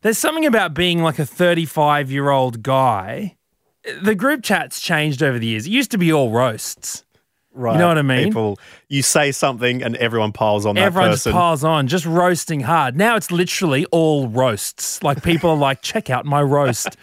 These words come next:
Speaker 2: <laughs>
Speaker 1: And everyone's like, "Wow, man, that looks delicious. Well done. Bet you and the girls would be loving that one this afternoon.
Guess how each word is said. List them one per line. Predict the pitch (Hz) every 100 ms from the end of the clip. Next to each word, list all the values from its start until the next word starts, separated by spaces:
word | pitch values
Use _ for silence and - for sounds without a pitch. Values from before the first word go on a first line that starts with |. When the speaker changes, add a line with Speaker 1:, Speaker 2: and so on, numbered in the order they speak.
| -
Speaker 2:
<laughs> | -
Speaker 1:
And | -
everyone's | 190 196 202 175
like, | 160 - -
"Wow, | - 208 240 233
man, | 156 156 190
that | 262
looks | 196 -
delicious. | - 131 170 - 160 127
Well | 185 226 170
done. | 131 190 185 117 - - -
Bet | - 220
you | 185 226
and | 208
the |
girls | 170 202 208
would | 180
be | 180
loving | 170 202 185
that | 170 208
one | 214 196
this | 160 139
afternoon. | 180 156 143 156 156 180